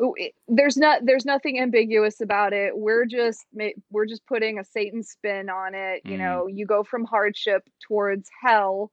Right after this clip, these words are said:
Speaker 1: which would commonly be looked at as a bad thing. But in the context of what we're doing, it basically means, like, into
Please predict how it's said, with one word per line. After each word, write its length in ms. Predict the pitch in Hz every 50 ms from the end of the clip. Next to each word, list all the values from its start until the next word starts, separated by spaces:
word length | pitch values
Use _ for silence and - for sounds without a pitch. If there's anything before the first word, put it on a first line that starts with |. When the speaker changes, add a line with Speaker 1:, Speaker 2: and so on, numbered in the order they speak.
| _
Speaker 1:
which 600 | - 214 214 208 202 196 - - - - - - _ _ - 190
would 180 | 208 202 202
commonly 480 | - 247 269 277 285 277 247 233 226 214
be 140 | 208 214 208
looked 180 | 196 196 -
at 160 | 190 175 - -
as 120 | 185 -
a 40 | 185
bad 340 | - 254 269 277 277 233 -
thing. 340 | 277 254 254 247 247 247
But 180 | 208 214 190 185
in 100 | 185 180
the 80 | 175 -
context 580 | - - 190 175 202 214 190 - _ _ -
of 120 | - 165 180
what 200 | - 165 98 -
we're 120 | - - 196
doing, 580 | 180 - 220 220 226 226 220 214 214 208 185 -
it 100 | - 185
basically 500 | - 175 180 - - - - 175 180 180
means, 440 | 175 180 180 180 180 175 170 190 _ _ -
like, 400 | 175 180 175 175 175 _ - - -
into 800 | 190 180 180 185 - - 170 170 170 165 165 165 165 160 -